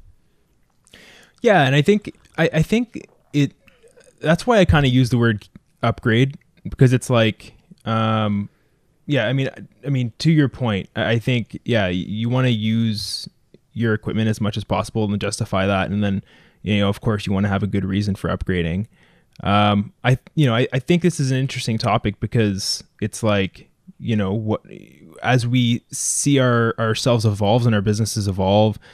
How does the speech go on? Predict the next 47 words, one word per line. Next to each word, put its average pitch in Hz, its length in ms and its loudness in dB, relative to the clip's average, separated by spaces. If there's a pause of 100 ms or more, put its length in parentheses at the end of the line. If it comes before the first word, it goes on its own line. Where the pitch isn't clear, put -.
(360)
um, 104 400 0
you 113 80 0
know, 107 60 0
the 107 40 -2
things 110 300 -4
that - 100 -4
we 101 120 -2
like 101 240 -2
to 107 80 -6
shoot 104 300 -2
and, 98 200 0
and 98 180 -2
wanna 101 220 -2
shoot 101 320 -2
and, - 240 -6
you - 80 -6
know, 95 280 -8 (300)
wh-, 110 240 -6
where 143 100 4
we 135 120 2
see - 180 -2
things 113 300 0
going. 101 520 -2 (380)
I - 100 4
think 147 140 8
it's 165 140 6
an 151 60 4
interesting 123 360 -2
topic 107 400 -2
to, 104 240 0
to - 100 -10
kind 110 140 -2
of 104 60 0
reflect 101 320 -4
back 98 240 -2
on 98 120 -2
and 95 100 -4
think, 92 300 -6
you 101 120 -2
know, 95 240 -2 (380)
"Okay, 101 320 0
well, 104 420 0 (560)
knowing 131 400 2
what 135 140 4
I 123 80 2
know 117 200 0
now, 104 540 0